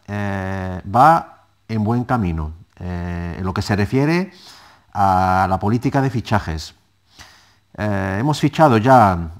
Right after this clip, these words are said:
eh, el primer, el primer jugador de cara a la, la próxima temporada,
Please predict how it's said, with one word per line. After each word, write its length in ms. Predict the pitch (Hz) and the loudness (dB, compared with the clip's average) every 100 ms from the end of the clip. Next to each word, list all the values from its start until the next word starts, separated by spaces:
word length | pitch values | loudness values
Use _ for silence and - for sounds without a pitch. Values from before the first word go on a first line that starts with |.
| - | -10
eh, 840 | 104 92 90 87 87 87 87 85 | -6 -4 -4 -6 -8 -8 -10 -8
el 80 | 92 | -8
primer, 540 | - 98 123 113 92 95 | -6 -2 0 -2 -4 -6
el 80 | |
primer 220 | - 120 135 | -4 0 0
jugador 640 | - 95 104 143 160 107 | 0 0 2 2 0 -6
de 180 | 95 95 | -8 -4
cara 380 | 113 113 98 92 | 0 4 4 2
a 40 | |
la, 320 | 92 90 90 | -2 -2 -2
la 140 | 90 92 | -2 -2
próxima 380 | 113 104 104 104 | -4 -2 -2 -2
temporada, 680 | 143 - - 156 175 214 | -2 0 2 4 2 0